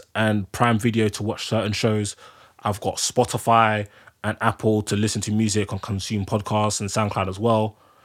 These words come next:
You can check your Gmail, you can check your Yahoo Mail, you can check your stocks and shares, you can online banking.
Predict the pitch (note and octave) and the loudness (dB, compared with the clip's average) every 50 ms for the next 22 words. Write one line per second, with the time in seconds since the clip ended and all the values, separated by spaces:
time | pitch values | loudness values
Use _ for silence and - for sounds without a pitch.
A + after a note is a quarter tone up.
0 | _ _ _ _ _ _ _ _ _ - A2 G2 - - A2 G#2+ G2+ - - - | _ _ _ _ _ _ _ _ _ -6 -6 -4 0 0 0 0 0 -2 -2 -2
1 | C#3 B2 - A2 G2+ G2 - B2+ C#3 C#3 C3+ C3+ C3+ C3+ C3 B2+ C3+ C3 - - | -2 0 2 0 0 2 4 4 6 6 6 6 6 6 6 6 4 2 0 -2
2 | - - A2 - - G2 G#2+ G2+ F#2+ F2+ F#2 B2+ C#3 C3+ C3 C3 C3 B2+ B2 A#2+ | -4 -4 -2 -2 0 2 2 2 2 2 4 4 4 6 6 6 6 6 6 4
3 | B2 A#2+ - - _ _ _ _ _ _ _ _ _ _ _ - A2+ A2 G#2+ G#2+ | 2 0 -4 -12 _ _ _ _ _ _ _ _ _ _ _ -4 -2 0 2 2
4 | G#2 - - G#2+ F#2+ - - B2 G#2 - G#2 - - - B2+ - - - G#2 G2 | 0 2 0 0 0 0 -2 -2 -2 -2 -4 0 0 0 0 0 0 -2 -2 2
5 | - C#3 C#3 C#3 C3+ C3 C3 A#2+ - - A#2 G#2 - A#2 G#2+ - - A2 A2 A2 | 4 6 6 8 6 6 4 2 0 -4 -4 0 2 2 0 2 0 0 2 2
6 | G#2 G#2 G2 F#2+ - C3 C3 C#3+ C#3 B2+ - C#3+ C3+ C3 B2+ B2+ C3 | 2 0 2 4 4 6 6 6 4 4 6 6 6 6 4 2 0